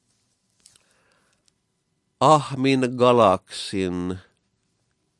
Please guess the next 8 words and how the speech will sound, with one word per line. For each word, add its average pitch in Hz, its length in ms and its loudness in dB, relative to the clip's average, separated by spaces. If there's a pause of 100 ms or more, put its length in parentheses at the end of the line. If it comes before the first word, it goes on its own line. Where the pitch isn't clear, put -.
(1400)
linnunradankin, 98 1700 -2 (880)
otavan 107 1120 4 (880)
ja 107 160 -2
pohjan 123 680 2
tähdenkin. 92 1000 -4 (1400)
Hotkin 147 680 0
kalatkin, 101 1200 2 (460)
universumin, 143 1800 2